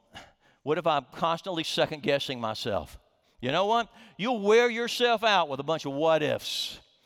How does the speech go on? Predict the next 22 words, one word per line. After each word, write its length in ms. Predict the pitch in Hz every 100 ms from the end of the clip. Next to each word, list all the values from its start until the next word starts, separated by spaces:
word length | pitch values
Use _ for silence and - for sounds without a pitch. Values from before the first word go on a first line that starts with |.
| _ - - - _
You 380 | - 139 226 277
walk 400 | 254 226 226 233
in 240 | 214 185 160
joy 640 | 160 208 226 247 269 254 -
and 180 | 180 180
in 140 | 175
confidence 800 | - - 285 - 247 170 92 -
that 180 | 120 -
the 80 | 151
Lord 680 | 143 151 180 220 240 240 202 _ _
is 540 | 208 233 233 240 220 - _ _ _
with 600 | 135 147 196 202 - - - _ _ -
you. 420 | 143 143 101 92 - - -
And 320 | 139 135 131
for 140 | -
those 320 | 143 135 170 220
of 140 | 190
you 420 | 190 190 202 208 - _ _
who've 260 | - 156 123
gotten 360 | 156 156 170 165 -
off 420 | 165 180 175 -
path 600 | - 123 95 - - -